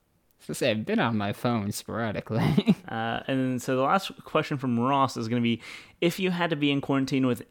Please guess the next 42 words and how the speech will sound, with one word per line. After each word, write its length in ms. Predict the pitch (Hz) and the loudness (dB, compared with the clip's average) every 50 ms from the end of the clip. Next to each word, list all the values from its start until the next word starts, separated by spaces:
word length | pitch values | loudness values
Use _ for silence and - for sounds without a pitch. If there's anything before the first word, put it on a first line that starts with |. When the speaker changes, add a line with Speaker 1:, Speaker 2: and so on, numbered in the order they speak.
| _ | _
Speaker 2:
any 360 | - 165 175 175 170 160 135 113 | -2 0 0 0 0 -2 -2 -4
character 420 | - - - 139 139 135 - 139 | -8 -6 -4 -2 -2 -2 -2 -2
from 160 | 131 - 131 131 | -2 -2 -2 0
The 120 | 123 120 | 0 2
Office, 400 | 117 117 113 - - 123 - - | 0 0 0 -2 -4 -6 -6 -4
who 100 | - 156 | -2 -2
would 120 | 165 156 | -2 0
you 100 | 143 156 | -2 -4
pick 220 | - - 139 123 - | -4 -2 -2 -2 0
and 120 | 127 120 | -2 0
who 80 | 113 131 | 0 0
would 120 | 131 117 | 0 2
you 120 | 120 117 110 | 0 0 0
avoid? 400 | 98 107 110 110 110 110 107 - - - - - _ _ - | 0 0 0 0 0 0 -2 -6 -12 -20 -20 -20 _ _ 2
I 180 | 123 139 156 | 4 4 6
know 200 | 170 170 147 135 | 6 6 6 6
exactly 760 | 127 120 117 113 113 104 - 127 113 117 127 123 - 143 139 | 4 4 2 -2 -4 -4 -2 0 0 0 0 0 2 0 2
who 240 | 120 117 135 135 120 | 4 6 6 4 4
I 260 | 101 107 110 120 123 117 | 4 2 0 0 0 -2
think, 500 | - - - 110 110 120 127 - - _ - - 131 - | -4 -8 -6 -2 -2 -2 -2 -4 -8 _ -12 -12 -4 2
who 220 | - 151 139 151 147 | 4 6 8 8 8
I 160 | 127 120 120 | 6 6 4
know 260 | 117 107 110 110 113 | 4 2 2 2 4
I 140 | 95 120 123 | 4 4 4
would 160 | 123 131 127 | 4 4 4
wanna 180 | 127 131 131 131 | 4 2 2 2
be 180 | 123 135 135 | 2 2 2
with, 220 | 139 143 147 139 139 | 4 4 2 2 0
and 120 | - 113 113 | -2 -4 -4
I 80 | 113 | -4
think 240 | 107 - 147 156 151 | -4 -4 -4 -2 -2
it's 160 | 147 143 - | -2 -2 -4
someone 300 | - - 127 123 120 110 | -4 -4 -4 -2 -4 -4
that 120 | 107 98 98 | -6 -6 -6
not 240 | 113 117 120 110 | -4 -4 -4 -4
many 160 | 110 120 113 107 | -4 -4 -6 -6
people 480 | - 110 110 - 107 107 101 90 - - _ - | -8 -8 -6 -6 -4 -4 -6 -8 -10 -14 _ -12
would 540 | - 117 110 117 120 120 117 113 113 110 - - - - _ _ _ _ _ _ - | -10 -6 -4 -2 0 2 2 2 0 -4 -8 -12 -18 -20 _ _ _ _ _ _ -10
consider. 560 | - 117 101 - - - 113 98 67 71 - - _ _ _ _ _ _ _ _ _ _ _ _ - - | -8 -8 -8 -6 -6 -4 -4 -4 -6 -8 -14 -16 _ _ _ _ _ _ _ _ _ _ _ _ -10 -4
Speaker 1:
Go 160 | - 127 143 | -2 0 0
for 240 | - - 90 - - | 0 -2 -6 -6 -6
it. 100 | - | -8